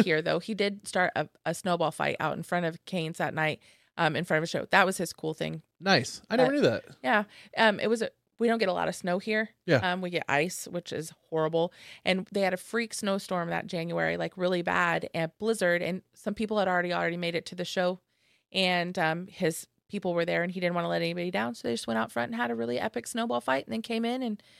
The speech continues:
Speaker 1: and rocked out.
Speaker 2: That's pretty cool.
Speaker 1: Yeah.
Speaker 2: That's a show.
Speaker 1: Yeah.
Speaker 2: That's a memory.
Speaker 1: I know. That's a, that is a memory.
Speaker 2: Yeah.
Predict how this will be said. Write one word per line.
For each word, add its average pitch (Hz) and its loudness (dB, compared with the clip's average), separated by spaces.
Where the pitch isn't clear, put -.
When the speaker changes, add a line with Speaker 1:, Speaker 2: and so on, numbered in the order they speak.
Speaker 1:
and 208 -2
rocked 214 0
out. 339 0
Speaker 2:
That's 175 2
pretty 147 6
cool. 147 6
Speaker 1:
Yeah. 185 -4
Speaker 2:
That's - 2
a 127 6
show. 139 4
Speaker 1:
Yeah. 120 -4
Speaker 2:
That's 131 -2
a 165 10
memory. 143 6
Speaker 1:
I 196 10
know. 202 6
That's 190 4
a, 170 2
that 190 6
is 190 0
a 180 -4
memory. 151 -2
Speaker 2:
Yeah. 156 2